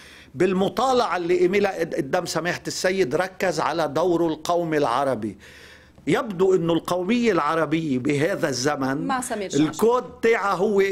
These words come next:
Speaker 1: بالتحالف مع قائد القوات اللبنانية.
Speaker 2: طيب، بس
Speaker 1: فهذا
Speaker 2: هون
Speaker 1: يترك
Speaker 2: إيه.
Speaker 1: للجمهور وللناخب أن يحكم عليه.
Speaker 2: أوكي، هون عندي، آه، سلسلة أسئلة انتخابية. آه، مصطفى علوش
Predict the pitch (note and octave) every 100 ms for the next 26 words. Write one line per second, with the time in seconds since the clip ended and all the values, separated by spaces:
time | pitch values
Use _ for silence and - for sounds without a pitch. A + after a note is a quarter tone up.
0 | - E3 C#3+ F#3 F3+ - F#3 F3+ F3 E3
1 | C#3+ B2 C#3+ C#3 C3 A#2+ A#2 A#2 A#2 -
2 | A2+ G#3+ - - F#3+ A3 A#3 A3 G#3+ B3
3 | B3+ A3+ A3+ F#3 - - F3 G3 D3+ F#3
4 | F3 D#3+ G3+ G3+ F#3+ F3 F3+ E3 E3+ E3
5 | D#3+ E3 D3 A#2+ A#2 - - G2+ - -
6 | D3 F#3+ A#3+ A#3 G3 A#3+ G3+ F#3+ G3+ G#3+
7 | - F#3 F3 E3 D#3 C3 G#2+ - A3 -
8 | G3+ F3+ G3 G3 E3 D#3+ - E3 F3 E3+
9 | E3+ E3+ E3 D#3+ - - - - - -
10 | _ - E3+ E3+ E3 B3 E4 C4+ G#3 F#3+
11 | G3 G3+ - -